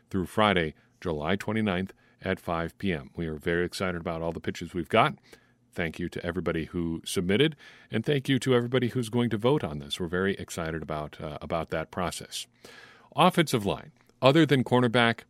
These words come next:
I think it might be the Packers' deepest position group, and I'm grouping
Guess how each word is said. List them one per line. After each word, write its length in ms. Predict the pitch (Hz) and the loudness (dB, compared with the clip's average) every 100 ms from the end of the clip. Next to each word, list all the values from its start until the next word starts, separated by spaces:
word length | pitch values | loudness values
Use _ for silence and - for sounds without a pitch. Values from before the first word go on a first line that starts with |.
| _ _ | _ _
I 100 | 113 | 4
think 220 | 117 165 | 6 2
it 100 | 135 | 2
might 220 | 113 123 104 | 4 2 2
be 140 | 113 | 0
the 80 | 98 | 0
Packers' 560 | - 101 - 98 82 | -2 -2 0 -2 -2
deepest 500 | 80 104 98 95 - | 0 0 2 -2 -2
position 420 | - 85 92 - 82 | -6 0 0 0 -4
group, 220 | 80 - | -4 -2
and 100 | 110 | 0
I'm 100 | 120 | 2
grouping 380 | 117 107 98 | 2 2 0